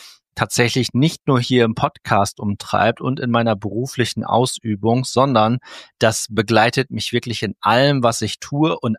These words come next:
alles zahlt auf eine vakanzfreie Welt ein. Ob ich jetzt selber eine Position besetze oder ob ich an der Hochschule angehenden Personalern, also wirklich Personalstudierenden,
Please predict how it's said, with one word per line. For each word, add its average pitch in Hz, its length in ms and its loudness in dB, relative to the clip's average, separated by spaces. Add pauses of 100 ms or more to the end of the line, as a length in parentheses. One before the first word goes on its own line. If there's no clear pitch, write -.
alles 139 540 0
zahlt 101 520 0
auf 117 180 -2
eine 98 280 -4
vakanzfreie 107 840 -2
Welt 147 320 2
ein. 95 220 -4
Ob 104 140 -8
ich - 140 -6
jetzt 98 160 -4
selber 107 280 2
eine 147 120 2
Position 147 720 0
besetze 143 540 0 (420)
oder 156 400 4
ob 107 140 -2
ich 113 180 -2
an 113 80 0
der 110 220 2
Hochschule 127 760 2 (380)
angehenden 117 1040 0
Personalern, 123 1000 2 (100)
also 98 320 -4
wirklich 107 280 -8
Personalstudierenden, 110 1400 0